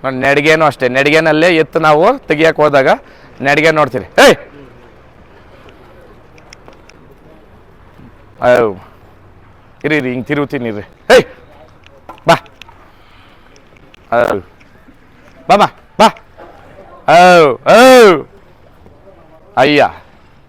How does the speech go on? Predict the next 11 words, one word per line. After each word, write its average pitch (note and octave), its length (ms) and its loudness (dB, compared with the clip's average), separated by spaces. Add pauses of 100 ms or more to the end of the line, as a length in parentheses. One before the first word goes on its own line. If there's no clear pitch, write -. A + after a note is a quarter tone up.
(180)
ನೋಡ್ರಿ, D#3 180 0
ಅಷ್ಟೇ D#3+ 260 -2
ಮಾತ್ನಾಗೇನೇನೆ E3 1000 -4
ಎತ್ತನ್ನ D3 300 -6
ಕಂಟ್ರೋಲ್ಗೆ D3 520 -4
ತಗೊಳೋದು. A2 360 -8 (640)
ಇವಾಗ C#3 160 -2
ಹಗ್ಗಗಳು F3 320 0
ಬಿಟ್ಬಿಟ್ರು F#3+ 440 -4
ಎತ್ತು F3 240 -2
ಹೋಗಲ್ಲ. E3+ 260 2